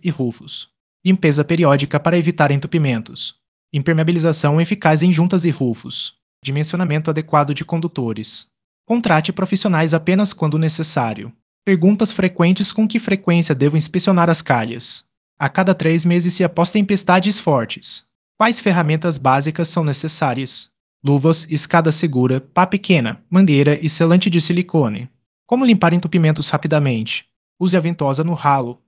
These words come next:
lave com água morna e sabão, depois use uma vareta para resíduos.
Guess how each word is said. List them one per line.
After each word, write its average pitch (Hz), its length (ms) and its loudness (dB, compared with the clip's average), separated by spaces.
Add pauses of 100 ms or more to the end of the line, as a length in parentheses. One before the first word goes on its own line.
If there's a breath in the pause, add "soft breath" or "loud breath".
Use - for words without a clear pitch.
lave 160 220 0
com 180 180 -4
água 170 220 0
morna 147 400 -2
e 156 80 -8
sabão, 170 580 -2
depois 170 320 -2
use 220 180 0
uma 202 160 2
vareta 139 400 -2
para 165 200 -2
resíduos. 143 720 -4